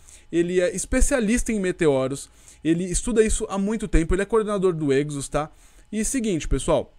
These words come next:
eh, ele fez algumas simulações, inclusive usando Stellarium, e não tem nenhum indício de que seja Starlink. Ele atualizou o banco de dados da rede Starlink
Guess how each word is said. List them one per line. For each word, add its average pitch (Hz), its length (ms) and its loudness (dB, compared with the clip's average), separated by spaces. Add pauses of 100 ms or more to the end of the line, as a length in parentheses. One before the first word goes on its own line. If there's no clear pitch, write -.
(800)
eh, 135 280 -2
ele 175 140 0
fez 220 200 -2
algumas 226 260 -2
simulações, 185 640 -2
inclusive 180 400 -6
usando 180 240 -6
Stellarium, 135 560 -4 (120)
e 175 500 -4
não 226 500 -2 (160)
tem 196 260 0
nenhum 247 360 -2
indício 170 380 -2
de 190 100 -10
que 220 80 -12
seja 165 240 -4
Starlink. 156 420 -2
Ele 165 120 0
atualizou 214 580 2
o 294 40 0
banco 214 300 2
de 180 100 -2
dados 160 380 2
da 160 120 0
rede 156 220 -4
Starlink 147 560 -2